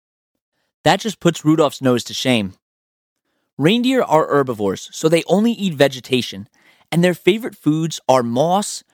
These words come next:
shrubs, and lichens. Lichens are kind of like a combination of algae and fungi,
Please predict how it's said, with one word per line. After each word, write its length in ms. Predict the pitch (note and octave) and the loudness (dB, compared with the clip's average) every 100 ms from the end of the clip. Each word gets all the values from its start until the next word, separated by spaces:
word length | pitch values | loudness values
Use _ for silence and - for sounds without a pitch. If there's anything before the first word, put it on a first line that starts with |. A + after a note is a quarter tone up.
| - | -16
shrubs, 640 | - D3+ D#3 E3 E3 - _ | -4 2 2 2 -6 -18 _
and 240 | C3 B2 | 0 0
lichens. 680 | A2 B2+ C3 G#2+ F2+ - - _ _ _ _ _ _ _ _ | 2 2 2 -6 -10 -14 -20 _ _ _ _ _ _ _ _
Lichens 460 | C#3 G3+ - C#4 G#3+ | 0 2 2 0 0
are 80 | |
kind 240 | E3+ F3 F#3 | 0 0 2
of 80 | E3+ | 2
like 160 | D#3+ | 2
a 60 | C#3 | -2
combination 760 | - D3 D#3 D3+ C#3 D3 C#3+ | 0 2 2 0 0 -2 -2
of 100 | C#3 - | -2 0
algae 420 | B2+ D3 D#3 E3+ E3 | 2 2 2 -2 -2
and 160 | A#2+ | -2
fungi, 480 | - B2 B2 G2 G#2+ | -2 -2 -2 -4 -8